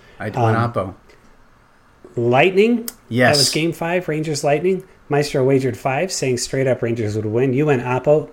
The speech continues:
Speaker 2: Worked out for you, Coach. You were up to
Speaker 1: I'm
Speaker 2: forty-six
Speaker 1: dominating.
Speaker 2: points. Maestro falls to fourteen. I go to second place. I haven't made a wager in
Speaker 1: And
Speaker 2: weeks.
Speaker 1: you're gonna make one now,
Speaker 2: I'm
Speaker 1: though.
Speaker 2: just watching Maestro self-destruct there. So he is down, uh,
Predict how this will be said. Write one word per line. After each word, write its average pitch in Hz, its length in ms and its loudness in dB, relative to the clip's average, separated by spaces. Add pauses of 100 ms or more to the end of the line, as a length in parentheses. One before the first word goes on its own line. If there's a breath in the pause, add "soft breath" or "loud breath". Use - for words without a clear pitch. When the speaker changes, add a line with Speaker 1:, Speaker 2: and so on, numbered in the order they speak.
(140)
Speaker 2:
Worked 165 240 2
out 160 160 2
for 143 140 0
you, 143 220 4
Coach. - 320 -4
You 180 120 2
were 165 80 2
up - 100 -4
to 117 80 -8 (220)
Speaker 1:
I'm - 100 4
Speaker 2:
forty-six 151 320 4
Speaker 1:
dominating. 143 720 6 (260 loud breath)
Speaker 2:
points. 160 560 2 (640 soft breath)
Maestro 170 440 4
falls 160 400 2
to 147 100 -2
fourteen. 156 520 4
I 170 200 4
go 240 160 6
to 240 80 4
second 170 320 2
place. 196 280 4
I 175 60 0
haven't 175 220 2
made 160 160 2
a 147 40 2
wager 151 280 0
in 147 80 0
Speaker 1:
And 147 80 0
Speaker 2:
weeks. - 100 0
Speaker 1:
you're 107 200 2
gonna 117 80 4
make 123 180 2
one 147 160 2
now, 147 140 2
Speaker 2:
I'm 107 60 2
Speaker 1:
though. 98 60 0
Speaker 2:
just - 160 -2
watching 143 380 -2
Maestro 135 320 -2
self-destruct 117 720 -6
there. 95 240 -8
So - 260 -4
he 170 140 2
is 160 180 2
down, 135 340 2 (400 loud breath)
uh, 113 240 0